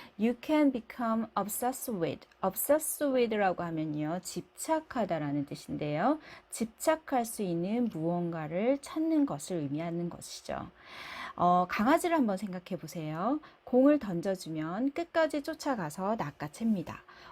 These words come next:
오직 공만을 바라보고 무섭게 추적하여 공을 낚아채고 말죠.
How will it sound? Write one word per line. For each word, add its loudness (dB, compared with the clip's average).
오직 0
공만을 4
바라보고 -6
무섭게 0
추적하여 -4
공을 -2
낚아채고 -8
말죠. -8